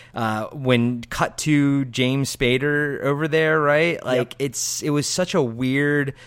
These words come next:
Speaker 1: tr-, quad f-, smash cut. It does this weird, like, four swipes or something. Did you
Speaker 2: Yeah.
Speaker 1: notice that?
Speaker 2: Yeah, it does. Yeah, it's weird. It doesn't, it, it feels like it, uh, they must have fixed this in post or something like that.
Speaker 1: Or, or I think it was just a stylized thing.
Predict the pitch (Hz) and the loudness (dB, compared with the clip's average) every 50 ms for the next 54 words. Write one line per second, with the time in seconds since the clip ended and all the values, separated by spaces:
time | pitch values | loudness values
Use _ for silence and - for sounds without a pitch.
0 | - - - - - - - - - - - - _ - - 139 131 135 139 143 | -20 -20 -20 -20 -16 -14 -14 -14 -14 -20 -20 -18 _ -6 -2 2 2 4 2 2
1 | 139 135 - - - - - - - - - 131 117 131 165 - - - - 226 | 0 -4 -12 -18 -16 -14 -12 -10 -10 -4 -4 -2 -2 -2 -2 -4 -6 -4 0 0
2 | 226 208 180 135 151 147 135 143 131 110 117 123 135 135 147 151 143 - - 127 | 2 2 0 0 -2 -2 -2 -4 -8 -10 -8 -6 -2 -2 -2 -2 -2 -2 -4 -4
3 | 120 107 - - - - - 151 147 151 156 147 - - - - 117 113 120 156 | -4 -4 -6 -14 -20 -6 -4 -2 0 2 0 0 0 -6 -8 -4 -2 0 0 0
4 | 165 - - 233 220 - - 226 226 226 147 147 - - - 151 147 143 135 - | -2 -4 -6 -6 -6 -2 0 0 0 0 0 0 2 2 4 4 4 2 2 2
5 | 147 135 156 170 202 202 - - 165 170 165 160 147 147 151 160 180 175 185 180 | 2 2 2 0 0 -2 0 0 2 4 4 4 4 0 0 0 0 -2 0 0
6 | 165 170 175 151 135 131 123 - - 160 160 165 156 143 135 131 123 160 151 - | 2 2 2 2 2 -2 -4 -6 -4 0 0 2 2 0 0 -2 -2 -4 -4 -2
7 | 160 147 143 139 - - - 139 143 143 - 147 - - 156 151 135 147 131 - | -4 -6 -6 -8 -14 -20 -14 -12 -12 -10 -10 -14 -8 -4 -4 -2 -2 -4 -4 -4
8 | 143 147 - - 139 135 127 123 117 113 113 110 113 113 123 135 131 135 139 127 | -6 -8 -8 -14 -10 -8 -8 -6 -6 -8 -8 -10 -12 -14 -14 -16 -16 -16 -12 -8
9 | 139 127 131 139 131 - 143 127 - 143 - - - 135 - - 113 - - - | -6 -6 -4 -6 -6 -6 -8 -8 -8 -10 -10 -8 -10 -10 -8 -10 -8 -6 -6 -4
10 | 123 123 120 113 - - 117 - - 113 - 120 113 110 110 110 - - 107 104 | -4 -4 -4 -6 -8 -10 -12 -12 -12 -12 -12 -12 -12 -12 -12 -14 -14 -14 -14 -14
11 | 104 - 175 185 - - 180 165 - - 123 147 160 147 - 139 117 101 107 95 | -10 -8 -8 -6 -2 0 -2 -2 -2 0 2 4 4 4 4 0 -2 -2 -2 -4
12 | - 95 90 - 87 - - 104 95 98 95 95 92 92 92 90 - - - - | -4 -6 -8 -8 -10 -6 -4 -4 -2 -2 -2 -4 -4 -6 -6 -8 -10 -12 -8 -6
13 | 104 98 95 92 92 95 95 | -4 -4 -4 -4 -6 -8 -10